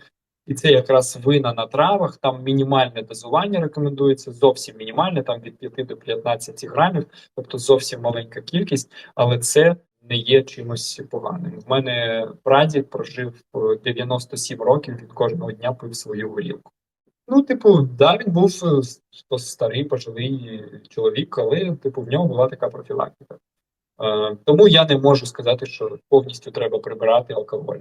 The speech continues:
Е, на якийсь час можете прибрати. Особливо, якщо у вас є залежність від цього, треба прибрати. Але потім в якийсь час можна трошечки повернути. Тобто це третє, що треба обмежувати. Алкоголь. Точно треба обмежувати, але забирати повністю я б не став.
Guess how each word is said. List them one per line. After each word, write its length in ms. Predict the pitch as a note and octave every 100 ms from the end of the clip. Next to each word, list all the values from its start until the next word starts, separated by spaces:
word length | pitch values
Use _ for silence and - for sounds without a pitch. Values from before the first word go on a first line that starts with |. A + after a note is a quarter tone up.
| - _ _
Е, 140 | A2+ A#2
на 200 | C3+ D#3+
якийсь 300 | D#3+ G#3 G3+
час 280 | F3+ G3+ D#3
можете 260 | D3 -
прибрати. 440 | C#3 B2 A2+ G#2 - -
Особливо, 360 | - C3+ F#3+
якщо 240 | D3 - D#3
у 40 |
вас 160 | C3+ C3
є 80 | B2+
залежність 560 | A#2+ A#2+ B2+ - -
від 120 | -
цього, 240 | - C3+ C3+
треба 320 | - B2 B2+
прибрати. 400 | - G#2 A2 - _ _ _ _ _
Але 400 | - A#2 C3+ D3
потім 520 | C3+ - F3 F3 C3+ A#2+
в 40 | A2+
якийсь 280 | A2+ B2 -
час 260 | C3+ C3+
можна 260 | A#2 A2 G#2+
трошечки 440 | B2+ A2+ - -
повернути. 540 | - - G#3 - - _ _ _ -
Тобто 220 | C#3 -
це 160 | D3+
третє, 480 | C#3+ C#3 C3+ B2 G#2+
що 340 | - - B2+ A#2+
треба 440 | - C3 C#3 A#2+
обмежувати. 880 | - - C#3+ C3 B2 G#2+ G2+ G2+ -
Алкоголь. 520 | - C3+ C3 A#2+ B2 - -
Точно 380 | D3 - C3
треба 300 | B2 C#3 C3+
обмежувати, 580 | B2+ C3+ A#2+ A2 G#2 A#2
але 200 | A2+ F3
забирати 440 | C#3 - B2+ B2 -
повністю 440 | A2+ A2 - G#2+
я 140 | G#2
б 60 | G2+
не 100 | F#2+
став. 220 | - -